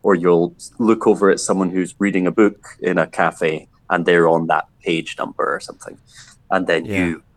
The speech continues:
Speaker 1: then you're reading your book later on, then whatever page you're on, then that some, one of the characters says the number or <laughs> some-, or something like that.
Speaker 2: <laughs>
Speaker 1: And it basically, um, it's, the idea is that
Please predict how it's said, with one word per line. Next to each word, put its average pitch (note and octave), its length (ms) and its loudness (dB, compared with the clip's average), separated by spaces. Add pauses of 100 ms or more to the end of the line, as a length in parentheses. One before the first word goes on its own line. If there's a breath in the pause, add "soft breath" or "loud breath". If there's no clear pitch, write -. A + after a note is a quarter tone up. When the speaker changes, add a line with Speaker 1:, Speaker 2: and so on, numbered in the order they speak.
(120)
Speaker 1:
then E2 320 -2
you're G2 160 4
reading E2+ 260 -2
your E2 100 -4
book E2 200 -2
later E2+ 360 -2
on, E2 240 -2
then E2 280 -2 (800)
whatever D#2+ 440 -4 (220)
page F2 240 -2
you're D#2+ 160 -2
on, D#2+ 140 -2
then E2+ 200 0
that D2+ 240 -4
some, E2 340 -2
one F2 160 2
of - 40 -10
the E2 80 -4
characters F2 460 -2
says E2+ 320 2
the D#2+ 100 -8
number D#2 300 -6
or - 60 0
<laughs> - 100 -4
some-, - 160 -6 (100)
or D#3+ 200 2
something - 420 0
like G2+ 160 2 (180)
that. - 680 -4
Speaker 2:
<laughs> A#2 120 0
Speaker 1:
And A2 140 6
it B2+ 200 0
basically, A2+ 640 4
um, F#2 400 0 (260 soft breath)
it's, - 340 2 (1000)
the A2 240 2
idea G2 520 4
is F2 160 -4
that - 300 -2